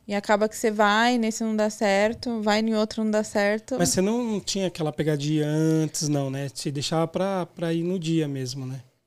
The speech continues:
Speaker 2: Tipo,
Speaker 1: Não,
Speaker 2: tem
Speaker 1: é, tipo, e antes, assim, é só se, tipo, era um pico muito desejado. Geralmente rapel, assim, pra ver antes,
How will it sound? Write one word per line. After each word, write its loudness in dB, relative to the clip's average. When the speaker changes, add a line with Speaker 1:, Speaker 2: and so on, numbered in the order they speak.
Speaker 2:
Tipo, -4
Speaker 1:
Não, 6
Speaker 2:
tem -
Speaker 1:
é, 2
tipo, -6
e 4
antes, 4
assim, -2
é 0
só -2
se, -8
tipo, -8
era 0
um 0
pico -6
muito 0
desejado. -2
Geralmente -2
rapel, -2
assim, -4
pra -4
ver -2
antes, -4